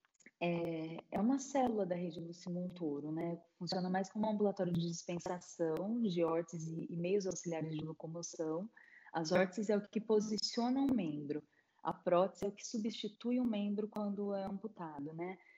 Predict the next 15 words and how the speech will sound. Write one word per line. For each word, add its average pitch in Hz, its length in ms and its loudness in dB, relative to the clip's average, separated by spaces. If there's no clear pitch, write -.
No 165 120 -4
caso 196 340 2
da 170 100 4
prótese, 208 600 2
a 165 60 -2
gente 175 340 -8
não 202 180 -4
tem 208 600 -4
a 196 100 -6
possibilidade 202 640 -2
de 196 100 -4
dispensação 208 840 -6
aqui 202 260 -2
no 208 100 0
momento. 180 720 -2